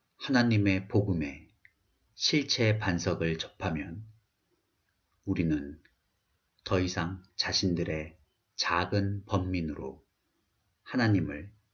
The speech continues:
귀찮게 하지 않을 것입니다. 바울의 인생 속에서 한 가지 정렬은 하나님의 복음을 전파하는 것이었습니다.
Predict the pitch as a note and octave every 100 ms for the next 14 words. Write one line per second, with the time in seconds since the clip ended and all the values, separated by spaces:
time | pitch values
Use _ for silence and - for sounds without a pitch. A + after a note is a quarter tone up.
0 | - A2 - G2+ F#2+ G#2 E2 - - D2+
1 | - _ _ - E2 E2+ E2 - - D2
2 | C2+ - - _ _ _ _ _ _ _
3 | _ _ _ _ _ _ _ _ _ _
4 | _ _ _ _ - G2+ G2 G2+ G2 F#2
5 | F2+ F#2+ F2 F2+ E2+ - D2 C2 - _
6 | _ _ _ _ _ _ _ _ - C3+
7 | B2 A#2 A2 - F2 E2 D2 - G2+ -
8 | - _ _ _ _ _ - - _ _
9 | _ - _ _ _ _ _ - C#3 B2+
10 | A#2 A2 G#2+ G#2 E2+ D#2 C#2+ C2+ - _
11 | _ _ _ _ _ _ - G2 F#2+ F#2+
12 | F#2+ F2 F2 F#2 E2+ - D#2+ - - -
13 | - -